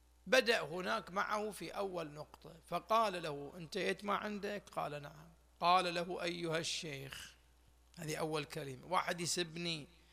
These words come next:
ويشتمني وأعامله بهالكلمة التي فيها ما فيها من الاحترام،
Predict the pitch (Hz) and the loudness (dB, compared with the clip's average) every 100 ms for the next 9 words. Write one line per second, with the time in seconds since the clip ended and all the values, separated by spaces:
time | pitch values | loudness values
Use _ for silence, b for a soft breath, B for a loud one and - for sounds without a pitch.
0 | b b 208 - 214 - - 208 214 214 | b b 4 6 6 2 -2 -2 0 -2
1 | 202 175 - 170 196 151 214 240 233 214 | -2 -4 -6 2 4 6 6 6 4 0
2 | 190 214 - 233 233 226 190 208 202 214 | 0 -2 2 2 2 -2 -4 -6 -4 -2
3 | 208 214 196 233 226 214 208 226 226 214 | -2 -4 -2 0 2 2 0 0 0 0
4 | 202 - - 202 196 220 226 233 | -2 -4 -2 2 4 8 8 6